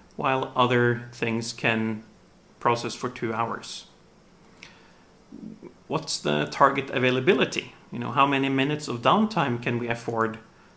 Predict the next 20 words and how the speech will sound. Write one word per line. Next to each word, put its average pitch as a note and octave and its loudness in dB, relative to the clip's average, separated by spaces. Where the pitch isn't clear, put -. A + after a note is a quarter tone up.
um, G#2+ -2
every A#2+ 4
month? A2+ -2
And B2+ 0
if G#3+ 4
something B2+ 0
should B2 -2
happen B2+ -2
to C3+ -4
go A#2 0
wrong, A2+ 0
um, A2 0
how F#3 2
quickly D3 -2
do B2+ 2
we B2+ 2
need B2 2
to - -8
get A#2+ -4
back - 0